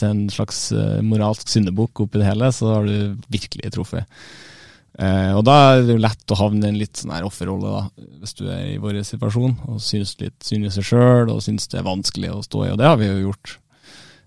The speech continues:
Ehm, så, ehm, det har vært, eh, jeg skal ikke si utfordrende, men det har vært en ekstra utfordring i hvert fall. Eh, alle elsker jo en underdog, ikke sant? Men det er jo ingen som elsker noen som bruker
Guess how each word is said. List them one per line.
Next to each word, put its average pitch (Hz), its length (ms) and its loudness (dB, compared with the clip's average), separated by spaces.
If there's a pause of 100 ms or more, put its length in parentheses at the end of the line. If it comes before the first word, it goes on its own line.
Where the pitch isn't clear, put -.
Ehm, 92 880 -2
så, - 320 0 (160)
ehm, 101 580 -2 (760)
det 110 100 2
har 113 100 4
vært, - 340 -2
eh, 107 520 0
jeg - 680 -16
skal 98 140 -6
ikke 98 80 -8
si 98 160 -2
utfordrende, - 340 -2
men 113 80 0
det 139 60 2
har 156 60 2
vært - 120 -4
en 113 80 0
ekstra - 280 -4
utfordring 98 300 -2
i - 40 -2
hvert - 100 -6
fall. - 160 -12 (320)
Eh, - 1300 -8 (120)
alle 120 320 4
elsker 113 340 -2
jo 101 60 -2
en 101 140 -4
underdog, 101 340 -2
ikke 98 200 -8
sant? 101 200 -4
Men 98 100 -4
det 95 60 -2
er 95 60 0
jo 95 80 0
ingen 104 100 -4
som 120 100 0
elsker 104 280 -4
noen 87 160 -6
som 98 140 -6
bruker 98 340 -6